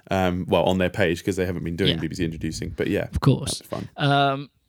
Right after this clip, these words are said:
Speaker 2: we have another one. Um, a, wow, okay, here's the thing. Saturday the eighteenth of April, the Jersey Bar-, but the Jersey Busker
Speaker 1: <laughs>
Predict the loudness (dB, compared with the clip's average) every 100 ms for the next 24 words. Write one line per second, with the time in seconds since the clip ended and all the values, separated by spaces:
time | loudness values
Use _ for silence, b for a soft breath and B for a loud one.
0 | _ -8 -4 -2 -2 -2 -4 -8 -6 -2
1 | 0 0 -2 _ 0 2 2 0 -6 _
2 | _ -16 -6 -4 -2 0 -2 -6 _ _
3 | 4 8 8 8 6 8 8 6 2 6
4 | 6 6 4 4 4 2 4 6 8 10
5 | 8 8 6 4 6 4 6 6 6 6
6 | 6 6 2 b b b _ 6 10 12
7 | 12 10 6 6 4 2 0 4 4 4
8 | 4 8 10 10 8 8 8 8 8 8